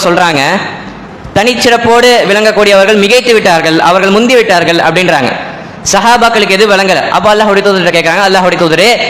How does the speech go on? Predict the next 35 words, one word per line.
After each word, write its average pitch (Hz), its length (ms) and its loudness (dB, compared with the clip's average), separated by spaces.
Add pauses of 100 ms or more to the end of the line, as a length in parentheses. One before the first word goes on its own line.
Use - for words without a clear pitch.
(240)
அது 208 200 0
யார், 233 240 4
அது 214 160 2
தனிச்சிறப்போடு 214 680 0
விளங்கக்கூடியவங்க 190 500 0
யார் 196 260 2
அது?" 160 300 2
அப்படின்னு 170 280 0
கேக்குறாங்க. 143 300 -2 (400)
அப்ப 214 240 2
அல்லாஹ்வுடைய 214 300 2
தூதர் 220 240 2
அவங்க 190 260 0
சொல்றாங்க, 165 320 0 (400)
"அவர் 175 520 0
அதிகம் 214 400 0
அதிகம் 190 380 0
அல்லாஹ்வை 214 520 2
நினைவு 220 380 2
கூறக்கூடிய 185 360 2
ஆண்களும் 226 640 2
பெண்களும் 214 400 0
தான்" 151 340 0 (240)
என்று 202 300 0
சொல்லிவிட்டு 214 720 0 (260)
அவர்களை 220 460 2
தான் 220 420 2
மறுமை 220 360 2
நாளில் 226 340 2
முந்தக்கூடியவர்கள் 202 920 2
என்று 214 200 2
அல்லாஹ்வுடைய 208 460 2
தூதர் 226 240 2
அவங்க 190 300 0
சொல்றாங்க. 147 300 0